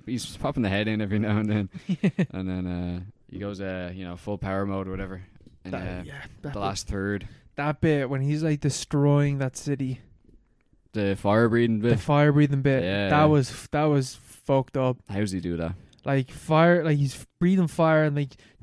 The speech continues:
Speaker 2: Tokyo is in flames behind him.
Speaker 1: Mm.
Speaker 2: It's really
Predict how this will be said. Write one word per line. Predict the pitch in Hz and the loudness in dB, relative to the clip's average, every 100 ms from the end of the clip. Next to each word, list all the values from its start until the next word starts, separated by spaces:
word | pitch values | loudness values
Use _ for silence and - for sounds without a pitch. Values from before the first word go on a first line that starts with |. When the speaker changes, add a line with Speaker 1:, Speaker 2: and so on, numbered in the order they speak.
| - _ | -20 _
Speaker 2:
Tokyo | - 160 170 160 170 156 | -2 4 4 4 4 6
is | 147 135 - | 4 2 0
in | 170 165 156 | 6 6 4
flames | - - 156 143 147 147 131 127 | -2 -4 0 2 2 0 -2 -6
behind | - 127 131 139 139 | -4 -4 -2 0 0
him. | 131 123 - _ | 0 -4 -8 _
Speaker 1:
Mm. | 101 101 90 90 - | -8 -6 -8 -12 -6
Speaker 2:
It's | 139 | 0
really | 151 147 190 202 185 | 2 6 8 8 4